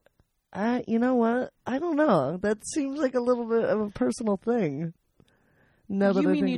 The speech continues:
Speaker 1: about
Speaker 2: don't want me to go with you and the girlfriend?
Speaker 1: Mm-hmm.
Speaker 2: Or
Speaker 1: We can go separately. We'll
Speaker 2: Okay.
Speaker 1: go, w-, I'll, I'll make two trips.
Speaker 2: I think we should record it for the pod.
Speaker 1: Yeah, that won't be awkward.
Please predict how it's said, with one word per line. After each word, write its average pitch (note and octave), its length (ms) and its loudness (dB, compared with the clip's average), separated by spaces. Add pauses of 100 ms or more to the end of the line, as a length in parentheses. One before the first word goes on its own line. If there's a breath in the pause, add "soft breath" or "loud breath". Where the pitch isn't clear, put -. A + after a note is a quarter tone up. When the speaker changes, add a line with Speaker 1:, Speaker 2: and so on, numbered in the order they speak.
Speaker 1:
about G#3+ 80 2
Speaker 2:
don't G3 80 -2
want F#3 240 -4
me G#3+ 260 -8
to B3 80 -4
go B3+ 240 -2
with B3+ 220 -6
you B3+ 140 -6
and B3+ 120 -4
the B3+ 60 -6
girlfriend? C4 540 -6 (680)
Speaker 1:
Mm-hmm. G#3 120 -2
Speaker 2:
Or G3 400 0 (960)
Speaker 1:
We C4 140 -2
can D4 120 -4
go B3+ 120 4 (100)
separately. C#3 480 -4 (320)
We'll G3 140 2
Speaker 2:
Okay. A3 80 4
Speaker 1:
go, G3+ 160 4
w-, F#3 300 -6
I'll, G3 320 4
I'll G3 120 2
make F#3+ 200 2
two D#3+ 200 -4
trips. - 400 -6 (920 soft breath)
Speaker 2:
I A3 140 -6
think E4 220 -10
we C#4 100 -8
should G#3 160 -8
record F#3 340 -8
it - 120 -10
for F#3 100 -16
the E3 80 -16
pod. E3+ 400 -12 (1400 loud breath)
Speaker 1:
Yeah, E3+ 180 4
that D#3+ 200 4
won't C3+ 220 -2
be B2+ 200 -4
awkward. A#2+ 580 -6